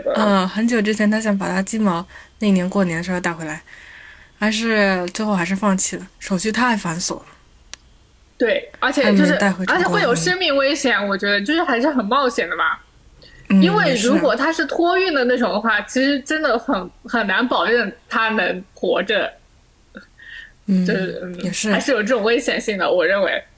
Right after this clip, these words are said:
Speaker 2: 现在就更不可能把他金毛带回来了，他金毛最近还动了手术，年纪也大了，
Speaker 1: 嗯，对啊。
Speaker 2: 没有以前那么年轻了。
Speaker 1: 就你说的嘛。
Speaker 2: 嗯。
Speaker 1: 还是，还是老老实实待着吧，我觉得，
Speaker 2: 哎，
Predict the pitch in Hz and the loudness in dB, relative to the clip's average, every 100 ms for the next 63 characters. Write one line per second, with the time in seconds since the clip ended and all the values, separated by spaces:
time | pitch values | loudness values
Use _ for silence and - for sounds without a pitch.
0 | _ _ _ _ - - 285 285 269 277 | _ _ _ _ -6 2 4 4 4 2
1 | 302 254 240 202 190 185 175 190 202 190 | 2 0 2 4 4 0 -2 -2 0 0
2 | 175 180 170 165 165 165 180 - - - | 0 -4 -4 -6 -4 -6 -8 -16 -20 -20
3 | - 220 220 233 214 214 - - - - | -8 -6 0 2 2 0 -4 -20 -16 -10
4 | 233 220 190 190 220 196 190 185 - 214 | -4 2 2 0 0 0 0 -4 -6 -4
5 | 180 - - - - 180 190 226 240 214 | -6 -8 -20 -20 -12 -4 -2 2 2 2
6 | 196 240 208 208 - 185 214 196 170 - | 2 2 0 -4 -6 -2 0 0 -2 -8
7 | 170 180 233 202 - 214 202 165 120 - | -6 -2 0 -2 -2 0 0 -4 -8 -12
8 | _ _ _ _ _ _ 196 190 180 160 | _ _ _ _ _ _ 2 2 2 -4
9 | 214 262 302 240 240 285 226 262 220 233 | -4 -2 -2 0 0 2 2 0 0 0
10 | 247 254 254 262 208 185 185 196 196 196 | 0 2 0 0 0 -2 -4 -4 -2 0
11 | 185 202 190 | 2 2 0